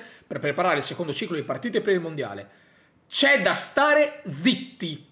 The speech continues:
Cerchiamo di vincere domani. Ma mister, io, cioè, chi, chi mi segue lo sa, ma io non mai ho messo in dubbio il tuo primo ciclo. Mi, mi sembravi non solo un allenatore, ma una persona pure diversa.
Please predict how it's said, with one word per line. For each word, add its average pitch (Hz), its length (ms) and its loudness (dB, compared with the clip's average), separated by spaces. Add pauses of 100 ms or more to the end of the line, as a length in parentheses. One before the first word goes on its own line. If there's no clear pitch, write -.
(200)
Cerchiamo 233 500 0
di 202 80 2
vincere 180 320 -2
domani. 123 420 -8 (380)
Ma - 80 -12
mister, - 300 -4
io, - 340 -2 (500)
cioè, - 220 -10 (260)
chi, - 200 -20
chi 190 100 -8
mi 175 80 -6
segue 175 300 -4
lo 113 100 -8
sa, 147 180 -8
ma 110 80 -12
io 220 120 -10
non 123 320 -16
mai 180 260 -8
ho 143 80 -6
messo 143 280 -10
in 127 40 -14
dubbio 160 240 -10
il 117 60 -14
tuo - 140 -14
primo 147 360 -12
ciclo. - 480 -14 (400)
Mi, 143 200 -8
mi 175 260 -8
sembravi 190 680 -4 (200)
non 294 220 -6
solo 175 220 -4
un 139 60 -6
allenatore, 127 300 -8
ma 127 60 -12
una 160 160 -10
persona 185 420 -12
pure 208 200 -10
diversa. - 480 -14